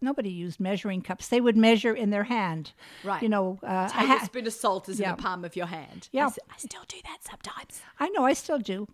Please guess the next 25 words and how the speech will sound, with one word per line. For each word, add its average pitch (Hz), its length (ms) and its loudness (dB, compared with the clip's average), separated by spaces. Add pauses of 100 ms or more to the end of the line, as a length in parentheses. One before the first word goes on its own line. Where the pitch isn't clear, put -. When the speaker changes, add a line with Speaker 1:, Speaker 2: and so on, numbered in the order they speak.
Speaker 1:
But 262 100 6
when 262 160 6
I 247 120 8
write 277 300 2
my 233 120 0
recipes 202 560 -4
and 196 120 -4
they 196 60 -2 (100)
have 196 100 -6
to 208 80 -14
be 202 120 -6
analyzed, 190 560 -4 (160)
then 208 200 2
I 180 80 -2
write 170 240 -6
them 175 100 -6
more 165 160 -2
Speaker 2:
Right. 151 80 -10
Speaker 1:
precisely. 170 560 -2 (340)
I 220 100 -2
don't 247 200 0
always 196 240 -2
cook - 240 -4 (100)
as 196 240 -2
precisely. - 800 -12